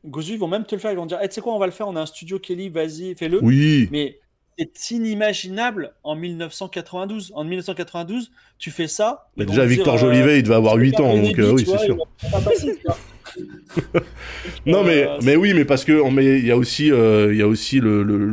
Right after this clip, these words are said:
Speaker 2: le côté aussi plus abordable du truc. Si, euh, si les coûts de production étaient toujours, euh, stratosphériques pour faire de la vidéo sur Internet, euh, vous et moi, on serait pas là aujourd'hui,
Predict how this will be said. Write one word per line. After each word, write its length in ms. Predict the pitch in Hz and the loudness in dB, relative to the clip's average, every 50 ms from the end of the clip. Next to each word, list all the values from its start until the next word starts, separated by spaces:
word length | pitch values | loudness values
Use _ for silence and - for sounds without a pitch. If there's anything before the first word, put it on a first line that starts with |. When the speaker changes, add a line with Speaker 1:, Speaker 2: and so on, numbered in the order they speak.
| 101 107 | -2 -2
Speaker 2:
le 160 | 107 107 110 | -2 -2 0
côté 240 | 110 - 113 - 123 | 0 0 0 0 2
aussi 200 | 117 104 - - | 0 0 0 -4
plus 240 | 107 - 127 120 110 | -6 -4 -2 0 0
abordable 400 | 113 107 110 110 110 120 117 110 | 0 2 2 2 2 2 0 0
du 120 | 117 135 | -2 -4
truc. 340 | 135 - 175 160 156 - - - - - _ - | -2 0 -2 -2 -2 -4 -14 -20 -20 -20 _ -14
Si, 300 | - - - 143 151 147 | -10 -8 -2 2 4 4
euh, 400 | 139 131 127 127 123 120 123 117 | 6 6 6 6 6 4 4 2
si 160 | 120 - 147 | 0 0 0
les 100 | 131 123 | 0 2
coûts 140 | - - 139 | 0 -2 -8
de 40 | |
production 500 | - - 143 139 127 139 131 - 165 151 | -6 -4 -2 -2 -2 -2 -2 -2 0 0
étaient 180 | 135 - - 110 | 0 0 -2 -4
toujours, 420 | - - 120 113 127 135 120 117 | -6 -4 -4 0 2 2 4 4
euh, 60 | 107 98 | 2 2
stratosphériques 680 | - - 113 107 - 113 - - 131 123 135 135 131 | 0 -2 -4 -2 -2 -4 -4 -2 0 2 2 0 0
pour 120 | - 104 - | -4 -8 -6
faire 120 | 117 110 | -6 -4
de 60 | 104 107 | -2 -2
la 60 | 107 | -4
vidéo 320 | 101 107 104 107 120 120 | -4 -4 -2 -2 0 0
sur 180 | 117 - - 104 | -2 -2 -4 -4
Internet, 420 | 101 92 107 104 117 139 147 - - - - - - - - | -4 -2 0 0 2 0 0 -2 -6 -20 -20 -20 -18 -10 -4
euh, 300 | 107 104 104 104 104 101 101 | 0 2 4 4 4 2 0
vous 220 | 98 107 117 117 | 0 2 2 2
et 20 | 117 | 4
moi, 160 | 117 127 135 | 2 2 0
on 80 | 127 | 0
serait 180 | - - - 101 | -2 -2 -4 -6
pas 160 | - 107 107 | -4 -2 -2
là 120 | 117 117 120 | 0 0 0
aujourd'hui, 360 | 113 104 110 120 123 131 | 0 -2 -2 -4 -6 -8